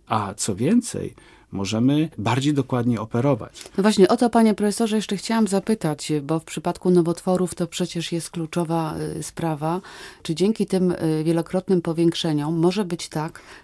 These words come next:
Speaker 2: że bez niego pan profesor by tych drobnych niektórych zmian nie zauważył?
Speaker 1: Całkowicie pani redaktor ma rację, dlatego że powiększenie daje nam komfort, że widzimy naczynia,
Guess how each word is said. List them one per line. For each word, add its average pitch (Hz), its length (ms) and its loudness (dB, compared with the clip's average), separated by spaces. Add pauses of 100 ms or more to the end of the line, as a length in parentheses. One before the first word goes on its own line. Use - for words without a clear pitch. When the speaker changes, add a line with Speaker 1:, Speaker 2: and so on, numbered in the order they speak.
(140)
Speaker 2:
że 156 180 4
bez 196 340 6
niego 165 640 4
pan 175 180 2
profesor 175 460 0
by 160 180 0
tych 165 220 0
drobnych 170 540 2
niektórych 165 500 -2
zmian 165 400 2
nie 165 220 8
zauważył? 127 760 0 (220)
Speaker 1:
Całkowicie 117 720 0 (100)
pani 104 180 2
redaktor 98 380 -2
ma 95 140 0
rację, 90 360 -6
dlatego 95 360 -4
że 104 460 2 (140)
powiększenie 120 680 4
daje 113 280 4
nam 101 360 2 (240)
komfort, 120 360 2
że 107 220 0
widzimy 95 360 2
naczynia, 98 640 0